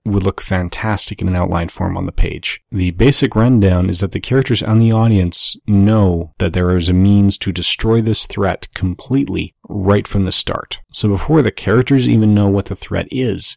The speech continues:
the audience has seen the tool that could be used to destroy them. We know that right from part one of four.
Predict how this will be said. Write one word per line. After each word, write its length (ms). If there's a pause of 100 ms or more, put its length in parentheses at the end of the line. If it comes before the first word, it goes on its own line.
the 180
audience 440
has 140
seen 220
the 80
tool 480
that 180
could 140
be 100
used 280
to 80
destroy 360
them. 220
We 100
know 140
that 160
right 260
from 200
part 180
one 140
of 80
four. 360